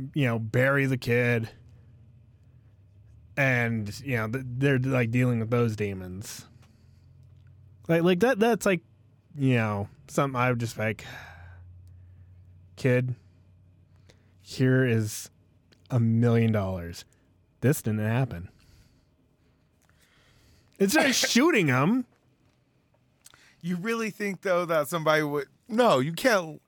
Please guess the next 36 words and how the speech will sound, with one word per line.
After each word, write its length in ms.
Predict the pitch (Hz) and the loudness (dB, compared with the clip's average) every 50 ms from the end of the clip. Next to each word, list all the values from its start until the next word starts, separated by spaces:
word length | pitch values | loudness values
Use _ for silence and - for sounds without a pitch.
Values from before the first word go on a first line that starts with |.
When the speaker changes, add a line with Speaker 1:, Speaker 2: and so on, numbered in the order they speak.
| - | -10
Speaker 2:
Uh, 600 | 123 117 113 110 107 107 107 107 107 104 92 92 - _ - - - - - - _ _ _ _ _ _ _ _ _ _ - | -10 -8 -8 -8 -8 -8 -8 -6 -6 -8 -8 -10 -14 _ -20 -20 -20 -20 -20 -20 _ _ _ _ _ _ _ _ _ _ -2
Speaker 1:
W-, 200 | - 160 175 - | 0 2 2 4
Speaker 2:
your 80 | 139 160 | 4 4
Speaker 1:
would 180 | 196 240 262 | 4 4 4
you 160 | 247 247 254 | 4 2 2
shoot 220 | 233 - 269 262 233 | 4 2 2 2 0
the 100 | 262 233 | 0 0
kid? 360 | - 254 240 143 104 90 87 | 2 2 2 0 0 -4 -4
Speaker 2:
Your 160 | 156 143 147 139 | -2 -2 -2 0
moral 640 | 139 139 156 165 185 185 175 170 165 160 151 143 - - - - - - _ _ | 0 2 2 4 4 6 6 4 4 2 0 -2 -8 -20 -20 -20 -20 -20 _ _
stances. 880 | - - - - - - 135 131 127 127 - - 113 101 101 90 - - - _ _ _ - | -16 -12 -12 -6 0 2 2 4 2 2 -2 -6 -12 -12 -12 -14 -16 -20 -20 _ _ _ 0
Speaker 1:
Okay, 220 | 226 233 220 131 | 0 2 2 2
my 180 | 117 160 202 269 | 4 4 4 4
mor-, 240 | 269 277 269 262 - - - | 4 2 2 2 0 -2 -6
here, 260 | 196 - 247 269 294 - | -4 0 0 0 0 0
here's 300 | - 294 320 330 - 277 | 0 0 2 2 2 2
my 100 | 269 254 | 0 2
moral 240 | 226 214 196 175 | 2 2 2 0
stances 600 | 151 - - 143 131 120 - 123 123 123 131 - - | 0 0 0 2 2 2 0 0 -2 -4 -4 -6 -8
in 200 | - 147 139 123 | -6 -4 -2 -2
a 80 | 127 - | -2 -2
fucking 420 | - 135 127 - 131 127 135 147 - | -2 -2 -2 0 0 0 0 -2 -2
eggshell. 500 | 160 139 123 113 - - 95 85 85 85 - _ - - _ _ _ _ _ _ _ _ _ _ _ - | -2 -2 -2 -2 -4 -8 -10 -10 -12 -16 -18 _ -20 -20 _ _ _ _ _ _ _ _ _ _ _ -2
Um, 580 | 131 135 135 131 131 127 123 120 117 127 131 - _ - 123 - _ | 0 0 2 2 2 0 0 0 -2 -4 -8 -12 _ -16 -18 -8 _
don't 240 | - 135 151 208 190 | 0 0 2 2 0
hurt 160 | 226 - - - | 0 0 0 0
kids. 500 | 196 185 220 - - - - - - - _ _ _ _ _ _ _ _ _ _ _ _ _ _ _ _ _ _ _ _ _ - | 0 0 0 -2 -4 -8 -8 -8 -10 -12 _ _ _ _ _ _ _ _ _ _ _ _ _ _ _ _ _ _ _ _ _ 0
That's 240 | 170 175 175 - | 0 2 2 2
it. 200 | 220 196 151 98 - _ _ _ - - _ _ _ _ _ _ _ _ _ _ _ _ _ _ _ _ _ _ _ _ _ _ _ _ _ _ _ _ _ _ _ | 2 2 0 -2 -6 _ _ _ -20 -20 _ _ _ _ _ _ _ _ _ _ _ _ _ _ _ _ _ _ _ _ _ _ _ _ _ _ _ _ _ _ _
Speaker 2:
But 180 | - 143 143 123 | -4 -2 -2 -2
the 120 | 151 143 | -2 -2
Epstein 320 | 151 143 - - 147 143 139 | -2 -4 -4 -4 -4 -2 2
Island 400 | 135 131 131 127 127 127 127 123 | 2 2 2 0 -2 -4 -6 -6
isn't 240 | 123 110 110 117 | -6 -8 -8 -8
hurting 280 | 113 113 113 107 104 104 | -6 -8 -8 -8 -10 -14
kids. 380 | 98 107 98 101 - - - | -14 -14 -16 -18 -20 -20 -20